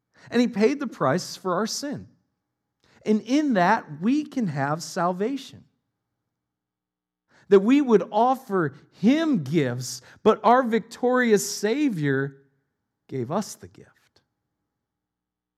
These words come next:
The gift of hope. The gift of being with God forever in heaven. And that's why I believe that the scene that we're,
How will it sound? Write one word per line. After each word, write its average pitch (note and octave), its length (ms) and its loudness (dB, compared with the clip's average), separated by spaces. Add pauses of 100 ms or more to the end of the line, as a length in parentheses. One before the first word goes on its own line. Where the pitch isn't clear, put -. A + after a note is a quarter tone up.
(500)
The A#2+ 80 -10
gift B2 440 -2
of G2+ 100 -18
hope. C3+ 320 -6 (1120)
The A#2 100 -10
gift D#3+ 320 -6
of A2 160 -8
being A#2+ 260 -4
with G2+ 160 -12
God A2+ 360 -12
forever A2 500 -12 (1800)
in G2+ 120 -8
heaven. G2+ 260 -8 (1400)
And G#2 160 -12
that's D#3+ 280 -4
why F3 120 0
I D#3+ 180 0
believe G#2 600 -8 (380)
that A#2 180 -6
the A#2+ 80 -10
scene F3 460 -6
that C3 140 -6
we're, A#2+ 120 -10